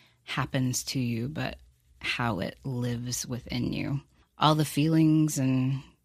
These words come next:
perceptions that go along with that. So it's been,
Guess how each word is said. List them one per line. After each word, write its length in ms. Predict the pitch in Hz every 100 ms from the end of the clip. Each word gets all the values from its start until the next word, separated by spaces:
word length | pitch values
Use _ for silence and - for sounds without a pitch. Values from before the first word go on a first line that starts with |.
| _
perceptions 640 | - 131 135 135 - 123
that 140 | 127 -
go 120 | -
along 300 | - - -
with 140 | - 143
that. 300 | - - -
So 160 | -
it's 180 | 135 135
been, 480 | - 165 156 143 135